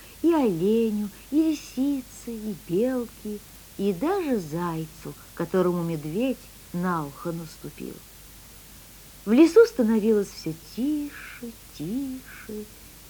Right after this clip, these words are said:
и вот у каждого осталась одна последняя песня. У птиц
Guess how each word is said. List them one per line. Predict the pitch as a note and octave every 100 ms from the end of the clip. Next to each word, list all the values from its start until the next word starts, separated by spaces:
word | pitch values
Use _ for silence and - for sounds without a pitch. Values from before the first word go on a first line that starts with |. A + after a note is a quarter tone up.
| - - -
и | C4
вот | F4+ F#4+ - - - - -
у | G#3+
каждого | F#3+ E4 G#4 F4+ D4 E4 D#4+ D4+ - - -
осталась | A3 A3 - C#4 E4 D#4 C4+ -
одна | F#3+ F3 D#3 F#3 D4 G#4+ G#4+ - - -
последняя | A3 A3 - F#3+ C#4+ E4+ B3 B3+ B3
песня. | A#3+ F#3 E3 - - D#3+ E3 - - - - - -
У | D#4
птиц | - - - F4+ F4+